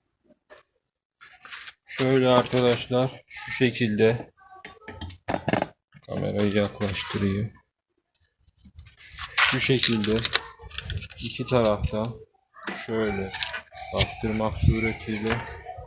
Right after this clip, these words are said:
dişlimi söktüm. Bu karşı dişlidir. Ee, Kamalı Mi'nin üzerindeki dişli. Otuz bir diş bu arkadaşlar. Bunu kenara alıyorum.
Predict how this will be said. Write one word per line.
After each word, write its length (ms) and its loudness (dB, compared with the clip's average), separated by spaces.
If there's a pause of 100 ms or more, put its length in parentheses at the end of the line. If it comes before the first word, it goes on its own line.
(2000)
dişlimi 480 4
söktüm. 640 2
Bu 160 4
karşı 480 8
dişlidir. 580 6 (580)
Ee, 420 4
Kamalı 580 10
Mi'nin 320 10
üzerindeki 680 4
dişli. 420 -2 (600)
Otuz 420 0
bir 200 6
diş 260 -2
bu 100 4
arkadaşlar. 760 -2 (1300)
Bunu 200 4
kenara 480 10
alıyorum. 520 8